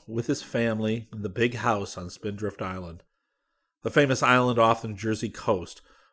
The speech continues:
was the home for the scientific foundation that his father headed, and for the scientist members.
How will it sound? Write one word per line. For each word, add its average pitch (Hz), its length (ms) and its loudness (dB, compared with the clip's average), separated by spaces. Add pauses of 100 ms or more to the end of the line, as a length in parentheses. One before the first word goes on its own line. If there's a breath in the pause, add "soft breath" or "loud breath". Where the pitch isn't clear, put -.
(100)
was 107 140 -2
the 110 80 4
home 120 420 4
for 117 140 -6
the 104 100 -6
scientific 113 600 2
foundation 104 600 2
that 92 120 -12
his 92 160 -8
father 90 300 -6
headed, 87 380 -6 (340)
and 123 240 2
for - 100 -4
the 101 120 -4
scientist 92 500 -4
members. 98 500 -6